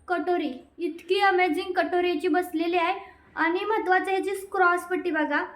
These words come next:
याची क्रॉस पट्टी जशी असायला हवी एक्झॅक्ट तशीच्या तशी याची क्रॉस पट्टी ह्या ब्लाऊजची आलेली आहे. आणि महत्त्वाचं ह्याचं फिनिशिंग, अमेझिंग फिनिशिंग, आणि इतकं छान आहे ना,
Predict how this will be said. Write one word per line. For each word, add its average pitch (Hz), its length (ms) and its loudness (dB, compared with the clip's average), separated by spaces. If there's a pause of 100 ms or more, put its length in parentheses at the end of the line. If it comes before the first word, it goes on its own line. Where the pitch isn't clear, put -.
(280)
याची 339 180 -6
क्रॉस 381 380 2
पट्टी 392 340 -4
जशी 381 280 -2
असायला 415 420 2
हवी 349 480 -4 (120)
एक्झॅक्ट 359 540 0
तशीच्या 370 400 -2
तशी 381 340 -4
याची 392 420 -2 (340)
क्रॉस 370 240 2
पट्टी 359 280 -6
ह्या 339 140 2
ब्लाऊजची 339 540 -2
आलेली 320 540 0
आहे. 349 380 0 (540)
आणि 330 220 0
महत्त्वाचं 370 500 2
ह्याचं 359 300 2
फिनिशिंग, 330 600 -2 (540)
अमेझिंग 339 640 0
फिनिशिंग, 349 580 0
आणि 330 240 2
इतकं 392 400 -6 (180)
छान 381 240 4
आहे 381 120 2
ना, 370 200 0